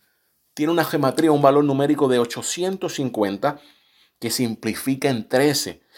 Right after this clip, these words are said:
Y trece es el nombre, el número, debo decir, del Todopoderoso. Ahora, ochocientos cincuenta también es el mismo valor numérico de la palabra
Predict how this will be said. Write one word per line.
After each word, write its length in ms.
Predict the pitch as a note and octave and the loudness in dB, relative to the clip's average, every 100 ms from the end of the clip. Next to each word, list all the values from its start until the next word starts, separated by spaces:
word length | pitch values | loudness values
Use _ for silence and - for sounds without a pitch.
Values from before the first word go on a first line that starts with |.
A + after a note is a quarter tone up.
| - G#2+ | -10 -4
Y 80 | |
trece 480 | A2 D3+ G3 - D3+ | 4 4 4 0 -2
es 160 | D#3 - | -2 -2
el 260 | C3 A2+ A2 | -2 -2 0
nombre, 720 | D#3+ G3+ C3+ A#2+ A#2 B2+ - | 2 2 -2 -4 -4 -6 -6
el 300 | A#2 A2 G#2+ | 0 0 2
número, 340 | C#3+ G3+ B2+ A#2 | 0 2 4 4
debo 180 | C#3+ | 2
decir, 540 | C#3 - D3+ C#3+ - _ _ | 2 2 -2 -2 -12 _ _
del 420 | A2 B2 A2+ - | -4 -2 -4 -6
Todopoderoso. 1040 | - G3 G3+ D3 C#3 B2 A2 G2+ - F2 _ _ _ _ _ | 0 4 4 4 6 6 4 0 -4 -8 _ _ _ _ _
Ahora, 360 | - B2+ C3+ - | -2 2 2 2
ochocientos 580 | D3 C#3+ D3+ C4+ C4 C4+ | -4 -4 -4 -4 -4 -4
cincuenta 680 | G3 D#3 F#3 D#3+ F#2+ F#2+ - _ _ _ _ _ _ _ - - - | -6 -2 -2 -2 -2 -4 -8 _ _ _ _ _ _ _ -20 -20 -6
también 580 | - F#2+ G#2 A#2 C3+ - | -4 0 2 2 -2 -12
es 180 | A2 G#2+ | -12 -6
el 80 | A2 | -4
mismo 300 | G#2+ A2 A2 | -4 -2 2
valor 240 | G#2 A2 | 4 2
numérico 500 | A2 A2 A#2+ B2 A2+ | 0 -4 -4 -2 -2
de 80 | A2+ | 0
la 120 | G2+ | -2
palabra 500 | G2 G2 A2 C3+ - | 0 0 0 -2 -6